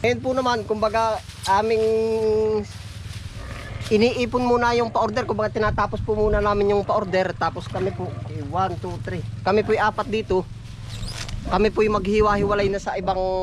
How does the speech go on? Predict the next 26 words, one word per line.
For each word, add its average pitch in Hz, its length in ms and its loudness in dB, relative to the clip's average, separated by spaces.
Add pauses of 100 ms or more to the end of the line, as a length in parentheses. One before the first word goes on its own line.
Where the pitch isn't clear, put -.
(840)
gawa. 170 400 0
Mamaya, 151 400 -2
pag 143 160 -6
natapos 151 320 -4
na - 140 -12
po 156 100 -4
yung 143 100 -6
pa-order. 160 300 -6
Kaya 196 180 4
ho, 202 140 2
kung 202 160 -2
mapapansin 208 420 0
ninyo, 202 240 0 (1000)
kumbaga, 196 360 0 (800)
papatak 202 400 -2
ay 208 180 -2
sixty - 380 -8
ngayon, 269 240 0
ano 269 160 -2
to? 190 160 -2 (1200)
Sixty, 220 720 0
ano 214 160 2
po 214 160 0
yung 220 320 0
pa-order 202 400 -2
natin. 196 560 -2